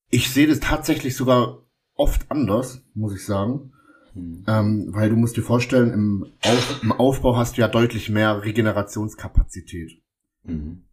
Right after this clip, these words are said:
Speaker 1: Na, deshalb, ähm, bin ich der Meinung, im Aufbau kannst du eigentlich von, rein von, aus dessen Aspekt mehr trainieren als in der Diät. In der Diät bin ich der Meinung, gerade wenn's wirklich mal in die Richtung geht,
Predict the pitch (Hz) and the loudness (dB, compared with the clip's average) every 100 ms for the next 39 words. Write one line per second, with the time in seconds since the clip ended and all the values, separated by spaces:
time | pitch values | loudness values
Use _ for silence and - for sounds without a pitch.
0 | _ 87 92 113 117 101 - 98 107 - | _ -12 -8 -8 -6 -8 -4 -2 -2 -4
1 | - _ _ _ _ _ _ - 104 98 | -18 _ _ _ _ _ _ -8 -6 -6
2 | 98 90 - 117 104 95 95 76 87 107 | -8 -8 -6 -4 -2 -4 -6 -8 -8 -6
3 | - - - 127 123 117 - 101 107 123 | -6 -6 -2 -4 -4 -6 -4 -2 0 0
4 | 120 117 - - 104 95 - 92 104 107 | -2 -4 -6 -6 -6 -6 -4 -2 0 0
5 | - 104 90 - - 98 110 104 90 95 | -4 -6 -6 -8 -8 -6 -6 -4 -4 -4
6 | - 104 - 98 101 101 104 101 104 107 | -6 -8 -6 -2 -2 -2 -2 -2 -2 -4
7 | - - 95 87 85 101 120 - - - | -6 -8 -8 -8 -4 -2 -2 -4 -20 -20
8 | - - 95 95 92 101 - - _ _ | -20 -8 -4 -4 -2 -2 -2 -8 _ _
9 | _ - 107 107 - 101 101 107 107 101 | _ -6 -4 -2 -2 -2 -2 -2 -4 -6
10 | - - 101 104 98 95 95 - - - | -12 -4 -2 -2 -2 -4 -6 -8 -12 -16
11 | - - 107 104 104 98 101 98 107 - | -16 -10 -8 -8 -4 -4 -2 -4 -8 -6
12 | 101 92 98 95 | -6 -4 -6 -8